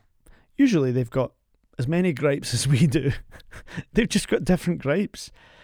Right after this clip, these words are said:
But isn't that true about life? You know, it's like, "Oh, if only we could, if only we could live in the south of France." Well, you know what I mean.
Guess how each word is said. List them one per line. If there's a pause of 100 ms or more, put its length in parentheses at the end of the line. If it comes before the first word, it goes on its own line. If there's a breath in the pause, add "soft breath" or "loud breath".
(300 loud breath)
But
isn't
that
true
about
life?
You
know,
it's
like, (160)
"Oh,
if
only
we
could, (440 soft breath)
if
only
we
could
live
in
the
south
of
France." (580 soft breath)
Well, (400)
you
know
what
I
mean.